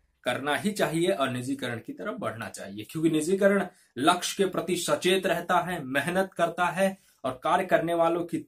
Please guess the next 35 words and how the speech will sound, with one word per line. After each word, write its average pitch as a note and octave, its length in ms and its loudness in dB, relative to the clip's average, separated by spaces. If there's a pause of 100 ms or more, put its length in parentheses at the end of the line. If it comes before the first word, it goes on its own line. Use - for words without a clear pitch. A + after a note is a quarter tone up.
(160)
निरंतर E3+ 680 4
रिग-, C3 300 0
निगरानी D#3 600 4
होती F3+ 280 0
है। E3+ 140 2
लापरवाही F#3 560 4
बरतने F3+ 380 0
पर F3+ 140 -4
आपको D3+ 260 -4
नौकरी C3+ 380 -2
से F#3+ 100 0
बर्खास्त E3+ 480 -2
किया E3+ 240 0
जा E3+ 120 0
सकता E3 340 -6
है, F3 180 -6 (300)
लापरवाही E3 520 4
बरतने D3+ 400 2
पर E3+ 280 2
आपके C3+ 280 0
ऊपर D3 220 -4
कार्रवाई D3+ 500 0
होती F3 320 -4
है G3 260 0 (400)
और F#3+ 160 6
आप G3 260 4
जवाबदेह D3 600 4
होते F3+ 280 0
हैं F3 140 -2
इंस्टीट्यूशन D#3+ 520 -4
के F3 80 -4
प्रति। E3+ 380 -10
और G#3+ 260 6
प्राइवेट E3+ 540 0
में G3+ 320 0